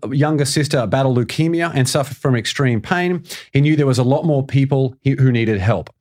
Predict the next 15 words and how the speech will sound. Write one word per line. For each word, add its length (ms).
In 80
twenty 240
seventeen, 760
to 120
help 200
the 80
millions 440
of 120
people 440
who 80
suffer 480
from 160
chronic 320
neck 240
pain, 400